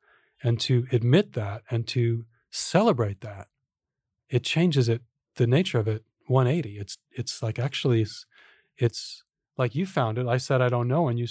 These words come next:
you had a big smile and you're like, "Wow," shoulders drop. "He doesn't know." <laughs> You know, when I first started teaching school teachers, this is a, a good story. Like, people, um, I'd say to people,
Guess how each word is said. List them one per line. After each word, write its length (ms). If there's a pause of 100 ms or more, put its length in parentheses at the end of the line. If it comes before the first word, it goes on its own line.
you 140
had 100
a 20
big 220
smile 500
and 80
you're 80
like, 160
"Wow," 540 (180)
shoulders 520
drop. 420 (160)
"He 120
doesn't 320
know." 380
<laughs> 60 (1800)
You 100
know, 100
when 120
I 80
first 260
started 320
teaching 500
school 280
teachers, 640 (760)
this 160
is 140
a, 80 (320)
a 260
good 220
story. 400
Like, 280 (1300)
people, 560
um, 340 (460)
I'd 160
say 240
to 80
people, 480